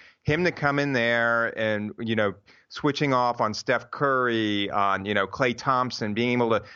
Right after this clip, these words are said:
be kind of that guy that can, can, uh, help defensively against all of Golden State's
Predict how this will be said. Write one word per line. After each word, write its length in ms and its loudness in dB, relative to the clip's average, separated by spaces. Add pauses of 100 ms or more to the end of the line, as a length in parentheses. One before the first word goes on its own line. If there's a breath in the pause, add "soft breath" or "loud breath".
(160 loud breath)
be 140 2
kind 240 0
of 80 0
that 240 0
guy 360 2
that 200 -4
can, 340 -10
can, 160 -8
uh, 340 -6
help 360 -2
defensively 800 0
against 420 0
all 220 2
of 100 -4
Golden 320 0
State's 520 -2